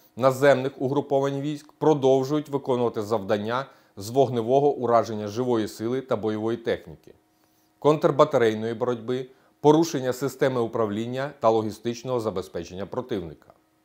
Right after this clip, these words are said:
Вогневого ураження зазнали шість пунктів управління ворога, зокрема і корпусного рівня.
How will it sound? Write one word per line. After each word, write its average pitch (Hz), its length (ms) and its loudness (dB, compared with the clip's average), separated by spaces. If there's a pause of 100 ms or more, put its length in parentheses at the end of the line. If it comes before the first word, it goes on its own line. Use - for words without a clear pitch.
(600)
Вогневого 151 520 8
ураження 123 680 4 (340)
зазнали 123 640 6
шість 147 500 -6
пунктів 127 380 -4
управління 113 520 -2
ворога, 101 480 -4 (320)
зокрема 127 720 0 (240)
і 120 80 -6
корпусного 113 760 -2
рівня. 98 340 -8